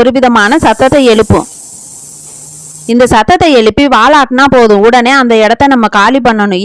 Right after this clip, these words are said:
ஏன்னா இந்த சத்தமானது அந்த பாம்பு கோவமா நம்மளை எச்சரிக்குதுன்னு அர்த்தமா. இந்த சத்தமானது பாம்பின்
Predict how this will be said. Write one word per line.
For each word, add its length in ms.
ஏன்னா 200
இந்த 140
சத்தமானது 680
அந்த 180
பாம்பு 360
கோவமா 460
நம்மளை 240
எச்சரிக்குதுன்னு 600
அர்த்தமா. 380
இந்த 160
சத்தமானது 600
பாம்பின் 420